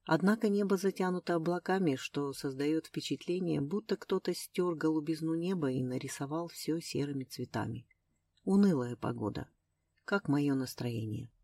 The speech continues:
Мне показалось, что до места назначения мы ехали целую вечность. Пару раз в дороге я чуть не уснула.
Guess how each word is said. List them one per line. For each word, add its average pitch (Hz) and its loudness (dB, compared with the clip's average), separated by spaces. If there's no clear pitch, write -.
Мне 247 8
показалось, 214 4
что - -4
до 180 2
места 196 2
назначения 175 0
мы 156 2
ехали 185 0
целую 180 -4
вечность. - -4
Пару 180 4
раз 165 -2
в 151 -8
дороге 165 0
я 135 0
чуть - -6
не 160 0
уснула. 131 -4